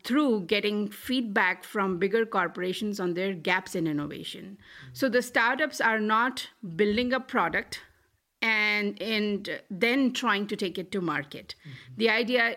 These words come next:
is to be able to expose them to industry gaps and innovation gaps within the corporate umbrellas and position their products to fulfilling those gaps. So they have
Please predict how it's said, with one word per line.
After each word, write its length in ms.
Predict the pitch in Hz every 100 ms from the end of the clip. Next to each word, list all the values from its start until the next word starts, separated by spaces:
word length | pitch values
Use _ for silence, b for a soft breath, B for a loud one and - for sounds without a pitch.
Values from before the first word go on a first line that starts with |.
| -
is 420 | 226 269 262 -
to 140 | 254
be 240 | 202 196 202
able 240 | 208 240 240
to 320 | 254 202 196
expose 580 | 196 - - 254 277 269
them 240 | 226 190
to 420 | 208 196 190 190 - _ 226
industry 720 | 190 190 - - 196 185 - _ -
gaps 420 | 165 180 - - _ _ - _ 226
and 480 | 214 226 226 220 -
innovation 720 | 220 214 214 208 185 180 175 B B B B B - 190
gaps 380 | 226 202 202 -
within 400 | 180 208 269 254
the 180 | 220 190 - - -
corporate 460 | 220 214 220 190
umbrellas 680 | 185 175 165 156 165 254 254 -
and 680 | 202 214 208 208 208 202 - - 214 -
position 540 | 226 190 285 349 302
their 180 | 233 196
products 580 | 196 202 190 196 196 -
to 140 | 208
fulfilling 540 | 202 190 190 170 156 156
those 260 | 160 160
gaps. 460 | - - - - - B B B
So 360 | - 254 233 220
they 220 | 226 233
have 520 | 226 240 233 226 -